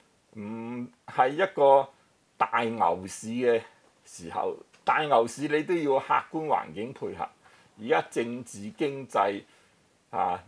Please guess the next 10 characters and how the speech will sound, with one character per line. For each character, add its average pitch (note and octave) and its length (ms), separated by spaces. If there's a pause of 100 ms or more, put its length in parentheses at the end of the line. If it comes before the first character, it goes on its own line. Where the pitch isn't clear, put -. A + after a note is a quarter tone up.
(120)
都 E3+ 320
係 G#2+ 380
對 A#2+ 220
香 C#3 240
港 A#2 260 (180)
唔 E2+ 260
算 G#2+ 260
太 G2 220
有 F2+ 240
利， F2+ 200